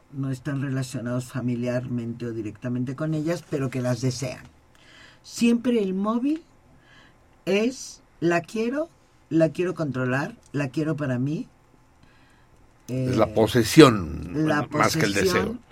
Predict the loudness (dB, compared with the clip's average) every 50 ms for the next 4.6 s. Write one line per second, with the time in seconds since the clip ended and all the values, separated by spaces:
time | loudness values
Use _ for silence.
0 | -12 -4 -2 -2 -2 -2 -4 -6 -6 -6 -6 -6 -6 -6 -6 -4 -4 -4 -4 -6
1 | -8 -10 -14 _ _ _ -20 -20 -20 _ -20 -20 _ _ _ _ _ _ -6 -4
2 | 0 2 2 2 2 0 -4 _ _ _ _ _ _ _ _ _ -20 _ _ _
3 | _ _ _ _ -6 -4 -4 -2 -2 -2 -2 -4 -4 -4 -8 -10 -8 -8 -10 -10
4 | -10 -10 -8 -10 -10 -8 -8 -8 -8 -8 -8